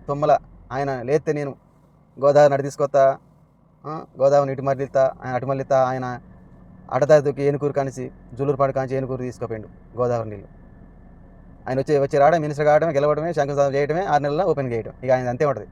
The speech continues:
కేసీఆర్ గవర్నమెంట్ అంతే చేసిండు. పాలేరు చెర్ల నుంచి తీసుకుపోయి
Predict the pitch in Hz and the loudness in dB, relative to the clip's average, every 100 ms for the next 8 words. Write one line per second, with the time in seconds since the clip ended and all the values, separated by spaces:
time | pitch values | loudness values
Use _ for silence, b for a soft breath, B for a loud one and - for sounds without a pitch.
0 | - - - - - 160 175 165 165 165 | -20 -20 -20 -12 -4 4 6 6 4 2
1 | 160 151 135 113 - - - - - - | 0 0 -2 -6 -12 -20 -20 -20 -20 -20
2 | - - - - - - - - 139 160 | -20 -20 -20 -20 -20 -20 -12 0 2 4
3 | 156 156 156 143 143 139 147 170 135 | 2 2 0 -2 -2 -2 -2 -4 -4